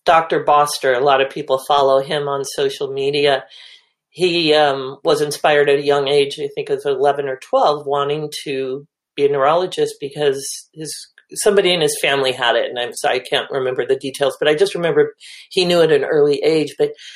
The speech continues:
seeing these young, energetic doctors, Doctor Singer, Doctor Boster, they're all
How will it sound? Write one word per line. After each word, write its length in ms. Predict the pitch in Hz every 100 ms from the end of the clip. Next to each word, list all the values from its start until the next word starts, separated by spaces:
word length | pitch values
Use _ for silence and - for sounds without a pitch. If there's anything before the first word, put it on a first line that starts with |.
| -
seeing 460 | - - 220 254 226
these 200 | 175 143
young, 560 | 139 147 - 156 196 -
energetic 720 | 165 160 160 - 139 156 151
doctors, 580 | 143 117 - 139 - - -
Doctor 360 | 143 143 147 -
Singer, 640 | - - 165 151 131 123
Doctor 340 | 135 - 147 147
Boster, 520 | 147 151 - 151 139
they're 200 | 143 -
all 400 | - 165 175 180